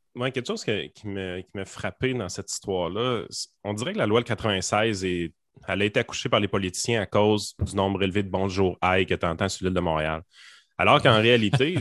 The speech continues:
Speaker 1: le bonjour aïe est une adaptation économique dans ma tête qui est tout à fait intelligente. Dans le sens que tu prends pas pour acquis la personne, quelle langue elle parle en commençant, tu lui dis juste, « Écoute,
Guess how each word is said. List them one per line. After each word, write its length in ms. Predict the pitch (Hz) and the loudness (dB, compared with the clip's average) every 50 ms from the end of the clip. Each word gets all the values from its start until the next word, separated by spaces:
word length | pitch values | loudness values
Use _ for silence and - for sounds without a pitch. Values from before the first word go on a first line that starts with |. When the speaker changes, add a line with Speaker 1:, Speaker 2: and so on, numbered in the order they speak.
| 104 - - | -4 -6 -8
Speaker 1:
le 180 | - 87 98 95 | -4 -2 -2 0
bonjour 640 | 92 95 113 135 147 123 107 123 120 110 101 - _ | 2 4 4 6 6 4 6 6 6 6 4 0 _
aïe 480 | - 92 107 139 165 151 107 92 - - - | -2 0 2 2 2 0 -2 -4 -8 -10 -8
est 280 | 87 95 - - - | -8 -8 -8 -8 -8
une 120 | 101 98 95 | -4 0 0
adaptation 960 | 98 95 101 120 - _ - - 123 107 95 92 - - - 123 127 135 131 | 0 4 2 2 2 _ 2 4 4 4 4 2 -2 -4 -2 -2 -2 0 0
économique 720 | 104 92 - 107 98 98 92 90 90 92 92 107 120 - _ _ _ - | -2 -2 0 -2 0 0 0 -2 -2 -2 -2 -2 -2 -2 _ _ _ -8
dans 120 | 90 90 | -6 -4
ma 160 | 87 85 82 - | -4 -4 -4 -2
tête 380 | - 95 104 113 117 113 _ | 0 2 2 2 2 0 _
qui 120 | _ - 82 | _ -16 -16
est 80 | _ | _
tout 160 | - - - | -14 -2 0
à 80 | - 90 | 0 0
fait 280 | - - - 113 - - | 0 -2 -4 -4 -2 -2
intelligente. 760 | 95 98 92 - 104 92 87 85 85 92 101 104 95 90 - - _ _ - - - _ _ _ - _ - | -4 -6 -4 -4 -6 -6 -6 -6 -4 -4 -4 -4 -6 -10 -14 -18 _ _ -20 -20 -20 _ _ _ -18 _ 0
Dans 80 | 98 | 0
le 60 | 98 92 | 2 2
sens 360 | - 123 135 143 135 - - | 4 4 4 4 2 0 -2
que 340 | - 113 107 113 120 123 123 _ _ _ _ _ _ _ _ _ _ _ _ _ _ _ | 0 2 4 4 4 2 0 _ _ _ _ _ _ _ _ _ _ _ _ _ _ _
tu 80 | - - | -12 -2
prends 140 | - 131 123 | 0 2 2
pas 100 | 190 185 | 2 0
pour 160 | 156 143 127 | 2 2 2
acquis 440 | 110 - - - - 139 143 143 139 | 2 2 0 -6 -4 -2 0 0 0
la 240 | 123 107 98 92 | 2 2 2 0
personne, 640 | 87 - - 107 - - - 123 127 131 123 113 104 - - _ _ | 0 2 0 0 0 2 0 0 0 0 0 -4 -6 -8 -14 _ _
quelle 200 | - 113 113 107 | 2 2 2 4
langue 240 | 107 110 113 104 92 | 2 2 2 2 0
elle 100 | 87 - | -2 0
parle 220 | - 110 117 110 | 2 2 4 2
en 80 | 98 92 | 2 0
commençant, 460 | - 98 92 82 82 - 110 117 117 | -2 -4 -4 -4 -6 -4 -4 -4 -4
tu 180 | - - - | -4 -8 -8
lui 120 | 92 95 92 | -6 -6 -6
dis 180 | 90 98 98 | -6 -8 -8
juste, « 440 | 95 110 127 139 143 139 - - - - - _ _ | -4 -2 0 0 0 -2 -4 -8 -10 -14 -20 _ _
Écoute, 380 | - 90 - 131 131 - - | -10 -2 2 2 2 2 2